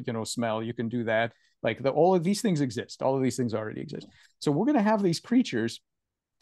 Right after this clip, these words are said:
and then people will have, you know, there will be, there will be hybrid robotics and, and, and, and, you know, kind of bi-, bi-, bioengineered be-, beings that, uh, if you, if you, if you wanted to make, um, a, a mammal with a third hemisphere, we can do that. We can, we can graft on a third hemisphere of the brain.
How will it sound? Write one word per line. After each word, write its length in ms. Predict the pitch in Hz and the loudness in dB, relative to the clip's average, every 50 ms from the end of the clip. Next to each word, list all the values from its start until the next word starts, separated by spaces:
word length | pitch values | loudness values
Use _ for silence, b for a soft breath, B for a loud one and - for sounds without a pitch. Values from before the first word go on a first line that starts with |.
| - - | -4 0
and 120 | 147 143 | 2 2
then 100 | 147 143 | 2 2
people 280 | - 180 175 - 175 156 | 2 0 2 2 4 4
will 80 | 143 | 4
have, 220 | 147 147 139 120 - | 4 4 2 2 2
you 220 | 147 139 135 143 | 0 0 0 0
know, 100 | 120 110 | 0 0
there 100 | 107 120 | -2 -2
will 120 | 120 120 | -2 -2
be, 180 | 113 117 123 120 | -2 -2 -4 -4
there 140 | - 131 127 | -2 -2 -2
will 100 | 117 113 | -2 -2
be 140 | 113 120 107 | -2 -4 -4
hybrid 440 | - - 139 147 147 147 151 135 | -2 -2 -2 0 2 2 0 2
robotics 520 | 127 135 120 139 135 127 127 131 127 - - | 2 0 2 4 4 4 4 2 -2 -2 -2
and, 220 | 127 117 110 113 | -2 -2 -2 -4
and, 280 | 110 - 120 110 107 113 | -6 -6 -6 -6 -6 -6
and, 220 | 117 113 110 107 | -6 -6 -4 -4
and, 220 | 120 113 110 107 117 | -4 -4 -4 -2 -2
you 60 | 123 | -4
know, 100 | 110 101 | -4 -2
kind 160 | - 123 110 | -4 -4 -4
of 80 | 107 104 | -4 -4
bi-, 160 | 117 113 117 | -4 -4 -4
bi-, 160 | 113 113 113 | -4 -4 -4
bioengineered 880 | 117 117 120 120 131 135 127 117 123 117 120 120 117 117 110 107 110 - | -2 0 0 2 2 0 0 0 2 2 2 4 2 2 0 -2 -6 -10
be-, 140 | 120 120 | -8 -8
beings 340 | 120 113 123 120 120 117 117 B B B B B B - | -4 -2 0 0 0 0 -2 B B B B B B -6
that, 280 | 127 127 120 117 - | 0 0 0 2 2
uh, 120 | 127 120 117 - _ - | 0 -2 -2 -4 _ -6
if 120 | 117 - | -6 -4
you, 100 | 156 160 156 | -4 -2 -2
if 180 | 139 120 - | -2 -2 0
you, 160 | 160 165 160 156 | 0 0 2 0
if 200 | - 135 - - | -2 -4 -2 0
you 80 | 160 | 0
wanted 320 | 151 143 143 147 156 151 143 | 2 4 4 4 4 2 0
to 80 | - | 0
make, 280 | 139 135 135 131 123 - | 0 2 2 0 0 0
um, 380 | 135 120 117 110 110 107 107 - _ _ _ _ _ - | 0 2 2 0 0 -2 -6 -6 _ _ _ _ _ -4
a, 140 | - 117 107 - | -2 -2 -2 0
a 60 | 123 | -2
mammal 340 | 120 113 113 120 123 127 127 | -2 0 0 0 0 0 0
with 140 | 127 110 | -2 -4
a 60 | 110 104 | -6 -8
third 320 | - - 131 123 117 104 | -6 -2 0 0 0 0
hemisphere, 580 | 117 113 117 123 - - - 139 139 139 147 - _ _ _ _ - | -2 -2 -2 -2 -4 -2 -2 0 0 0 -2 -6 _ _ _ _ -10
we 80 | 135 | -8
can 160 | 135 - 135 113 | -4 -4 -4 -4
do 140 | 107 98 92 | -4 -6 -8
that. 280 | 95 92 104 117 120 | -6 -4 -4 -4 -4
We 140 | - 131 123 | -2 -4 -2
can, 160 | 113 - 120 | -2 -2 -2
we 100 | 110 117 | -2 -2
can 140 | - 139 131 | -2 -2 -2
graft 360 | 123 - 117 107 110 - - | -2 0 -2 -2 -2 -4 -4
on 180 | 117 104 110 107 | -6 -6 -6 -8
a 60 | 107 | -10
third 260 | - - 117 110 107 | -10 -8 -8 -8 -6
hemisphere 400 | 107 120 110 110 - - - 113 | -8 -8 -8 -8 -8 -6 -4 -4
of 80 | 107 104 | -4 -4
the 40 | 107 | -6
brain. 360 | 104 113 110 107 110 113 120 | -8 -8 -8 -6 -4 -2 -2